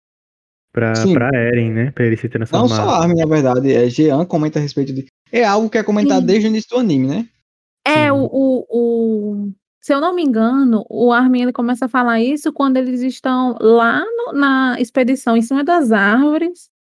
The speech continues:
Speaker 3: meio que no escuro, sem saber o que tá acontecendo lá dentro do, da floresta. E ele fala isso pela primeira vez, e é meio que um lema que ele fica levando dentro do coração dele.
Speaker 2: "Se você não está disposto a sacrificar nada, você não consegue mudar nada."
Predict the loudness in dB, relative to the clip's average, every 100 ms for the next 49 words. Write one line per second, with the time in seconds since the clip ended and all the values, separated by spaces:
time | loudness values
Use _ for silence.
0 | _ _ _ -2 2 2 2 2 2 0
1 | 0 0 0 0 2 0 -2 -2 0 -2
2 | -2 0 0 2 2 2 0 -2 -2 0
3 | 0 0 -4 -4 -4 -4 -4 -2 -2 -4
4 | -6 -6 -6 -8 _ _ _ _ _ -2
5 | 2 4 4 2 0 0 2 0 0 0
6 | 0 0 0 0 0 2 2 2 0 -2
7 | 0 2 2 2 2 4 4 4 2 0
8 | 0 0 0 -2 -2 -2 -2 0 0 -2
9 | -2 -4 -6 -8 -4 0 0 -2 -12 _
10 | _ -20 -18 -12 -10 -6 -4 -2 -2 -2
11 | -2 -4 -6 -4 -6 -6 -4 -2 0 0
12 | -2 -2 -4 -6 -4 -2 -2 0 0 0
13 | -2 -4